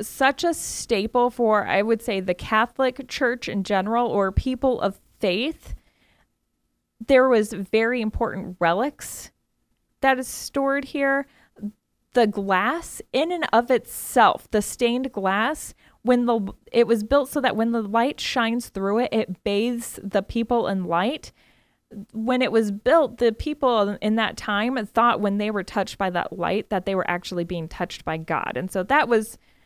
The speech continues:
that's a really important thing to them. And, and people believed differently in the time when this was built than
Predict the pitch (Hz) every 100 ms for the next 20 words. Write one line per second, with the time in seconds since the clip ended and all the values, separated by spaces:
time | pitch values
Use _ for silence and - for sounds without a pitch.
0 | _ _ - 269 262 220 208 202 - 185
1 | 202 - 175 175 156 175 185 165 170 175
2 | - 214 208 247 226 190 185 175 175 175
3 | - 190 - 180 185 - 175 170 170 165
4 | - 170 160 160 175 165 165 - 170 156
5 | - 175 170 175